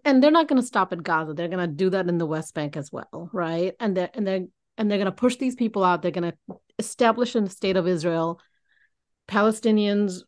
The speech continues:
will be refugees around the world. And, and I think, I think one of the things is that most Western governments are pretty comfortable with that because that is how we were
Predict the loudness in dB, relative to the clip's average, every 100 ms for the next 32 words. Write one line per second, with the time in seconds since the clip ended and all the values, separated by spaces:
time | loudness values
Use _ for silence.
0 | _ _ -8 -2 0 2 0 -4 -10 _
1 | _ _ -4 -2 2 0 2 0 2 -2
2 | 0 2 2 0 0 -4 -4 -6 -8 _
3 | _ _ _ 2 2 2 _ 2 2 2
4 | 2 2 -2 _ _ _ _ _ 0 2
5 | 4 4 2 2 0 0 0 -2 -6 -6
6 | -2 2 4 4 2 0 0 0 2 2
7 | 2 0 -2 -2 -4 -2 -4 -2 -4 -4
8 | 0 -2 0 0 2 2 0 0 -2 -2
9 | -4 -16 _ _ _ _ 0 0 2 0
10 | 0 2 2 2 2 0 2 0 0 -2